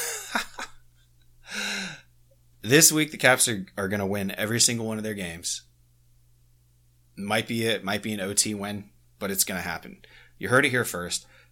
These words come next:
Book it on DraftKings. Uh, the money's there. And then I think that we go in and smack Vancouver. So, at the end of November, I believe we will be one game above five hundred.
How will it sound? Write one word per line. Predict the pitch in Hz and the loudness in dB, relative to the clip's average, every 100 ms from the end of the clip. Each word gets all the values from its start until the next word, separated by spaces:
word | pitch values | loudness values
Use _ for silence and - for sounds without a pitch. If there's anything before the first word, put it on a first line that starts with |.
| _ | _
Book | 123 123 | 0 4
it | |
on | 120 110 | 4 4
DraftKings. | 107 101 98 104 95 87 - - - - _ - | 4 4 4 -2 -2 0 0 -2 -20 -20 _ -10
Uh, | 87 87 87 85 - | -4 0 0 -2 -6
the | 92 104 | -2 0
money's | 101 98 98 92 | 2 0 0 0
there. | 92 92 92 - _ _ | 0 0 -2 -8 _ _
And | 95 | -4
then | 101 | -2
I | 98 | -2
think | - 107 95 | 0 -2 -4
that | 98 | -6
we | 90 98 | -4 -4
go | 90 101 107 | -2 -4 -2
in | 104 110 113 - _ | -4 -4 -8 -16 _
and | 92 90 87 87 80 _ | -6 -6 -6 -10 -14 _
smack | - 104 95 95 | 2 4 -2 -4
Vancouver. | 104 95 - 85 73 71 - _ _ _ _ _ _ _ _ | -4 -6 -6 -10 -10 -14 -18 _ _ _ _ _ _ _ _
So, | - 165 139 110 - _ _ - | 6 6 4 0 -6 _ _ -16
at | - | -10
the | 123 | -6
end | 127 151 175 175 | 0 0 2 0
of | 175 165 | 0 -2
November, | 160 170 151 147 143 - - - - - _ - | -2 -2 0 0 -2 -6 -10 -14 -20 -20 _ -8
I | 98 | -6
believe | 101 107 95 | -4 -4 -6
we | 92 | -8
will | 87 | -8
be | 85 | -10
one | 78 82 98 | -12 -8 -8
game | 92 92 90 87 | -6 -6 -6 -10
above | 73 78 85 - | -12 -8 -8 -6
five | 76 78 80 | -4 -6 -8
hundred. | 78 65 58 | -12 -14 -16